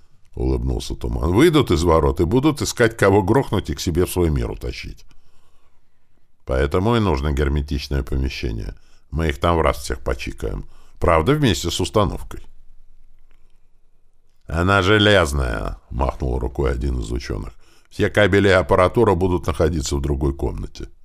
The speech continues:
"Но у вас сгорела же аппаратура", — напомнил я. "Сгорела она из-за нашего незнания", — ответил Георгий. Мы часть рядом с воротами разместили. Вот и произошло замыкание.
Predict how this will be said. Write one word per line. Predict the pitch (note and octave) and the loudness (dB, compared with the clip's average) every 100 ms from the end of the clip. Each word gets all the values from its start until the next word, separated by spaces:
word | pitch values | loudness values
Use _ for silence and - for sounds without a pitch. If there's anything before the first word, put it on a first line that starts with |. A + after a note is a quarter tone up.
| - - _ _ _ _ _ _ _ _ _ _ _ _ _ _ _ _ _ _ _ _ - | -20 -20 _ _ _ _ _ _ _ _ _ _ _ _ _ _ _ _ _ _ _ _ -6
"Но | C#2 C#2+ | -2 2
у | |
вас | C#2+ C2+ | 2 2
сгорела | F2 G#2 C#2+ A1+ | 2 4 2 0
же | A1+ | -6
аппаратура", — | G#1+ A#1 A1 - - - | -6 -6 -6 -6 -8 -8
напомнил | G1+ G#1+ G#1 G#1 G1+ G1+ | -10 -8 -8 -8 -8 -8
я. | G1+ - - - _ _ _ _ _ _ _ _ _ _ _ - | -12 -16 -20 -20 _ _ _ _ _ _ _ _ _ _ _ -10
"Сгорела | D2+ G#2+ C3 F#3 E3+ C3 | 0 4 6 8 8 6
она | A2 G#2+ | 6 4
из-за | F2 A2 | 4 4
нашего | A#2+ A#2 A2+ | 2 2 2
незнания", — | A2 A2 E2 B1 - F2+ - - | 4 2 0 -4 -4 -8 -8 -10
ответил | G#1+ - - - G#1 | -12 -10 -12 -10 -10
Георгий. | - G#2+ - - - _ _ - | -10 -12 -14 -20 -20 _ _ -4
Мы | A#2 B2+ - | 0 0 -4
часть | - D#3 D3 A#2 | 2 4 4 4
рядом | G#2+ G#2 F#2+ | 4 4 2
с | A2 | 4
воротами | A2 D2 D2 A#1 | 4 4 0 -4
разместили. | B1 A#1+ B1 A#1+ - G#2+ - - _ _ - | -4 -4 -4 -6 -6 -10 -10 -20 _ _ -6
Вот | D2 E2+ | -2 -2
и | |
произошло | - G2+ F2 F#2+ - A1 | 0 0 2 0 0 -6
замыкание. | G#1 A2+ - - - - | -6 -8 -8 -10 -10 -14